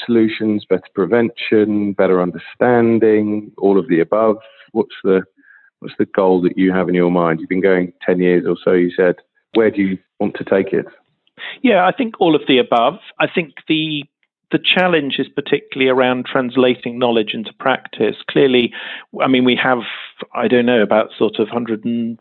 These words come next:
Speaker 2: thirty, hundred and fifty projects per year sort of applied for on the cris,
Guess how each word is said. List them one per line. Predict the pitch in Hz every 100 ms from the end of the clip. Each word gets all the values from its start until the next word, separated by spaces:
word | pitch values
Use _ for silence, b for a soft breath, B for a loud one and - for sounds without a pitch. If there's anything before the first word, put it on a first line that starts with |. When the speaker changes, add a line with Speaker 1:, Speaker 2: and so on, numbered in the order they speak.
| -
Speaker 2:
thirty, | 120 113 -
hundred | 110 107
and | 110
fifty | - 113 - 104
projects | - 117 107 113 - -
per | 110
year | 110 113 113 113
sort | - 113
of | 120 -
applied | - - 123 113 107
for | - 113
on | 107
the | 107
cris, | - 117